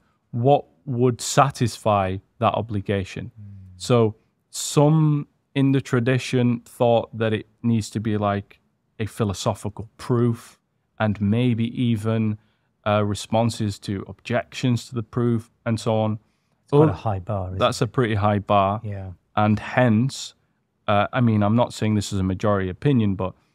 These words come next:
Speaker 1: this, I think, is a minority opinion, and hence, um, some theologians accuse that minority of, of, of theologians of making mass <laughs> takfir, essentially.
Speaker 2: Hmm.
Speaker 1: Other,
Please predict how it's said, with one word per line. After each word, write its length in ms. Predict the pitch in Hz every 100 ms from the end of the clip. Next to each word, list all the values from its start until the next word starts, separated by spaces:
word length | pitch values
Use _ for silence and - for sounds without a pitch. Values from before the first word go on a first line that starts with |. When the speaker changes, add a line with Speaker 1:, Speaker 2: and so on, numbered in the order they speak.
| _ _
Speaker 1:
this, 360 | 117 117 117 - _ -
I 40 | 107
think, 180 | 123
is 80 | 110
a 60 | 113
minority 600 | 104 104 127 190 - 123
opinion, 480 | 107 104 95 95 110 _ -
and 120 | 110
hence, 460 | 104 127 131 123 - _ _ _ -
um, 400 | 113 107 107 101 _ _ _
some 640 | - - - 127 123 113
theologians 600 | 101 113 107 113 117 104
accuse 520 | 98 - - 123 110 -
that 320 | 113 107 - _ _ _ _
minority 680 | 113 101 101 113 135 117 107
of, 140 | 95 - -
of, 220 | 98 -
of 100 | 110
theologians 640 | - 98 95 92 92 92 - _ _ _ -
of 240 | 104 104
making 720 | - 104 107 104 107 98 87 - _ _
mass 380 | 101 101 104 -
<laughs> 40 |
takfir, 640 | - 113 - - 127 127 104
essentially. 560 | 95 - 95 95 - 120 - _ _ _ _ _ _ _ _ _ _ _ -
Speaker 2:
Hmm. 60 | 175
Speaker 1:
Other, 480 | 202 196 160 110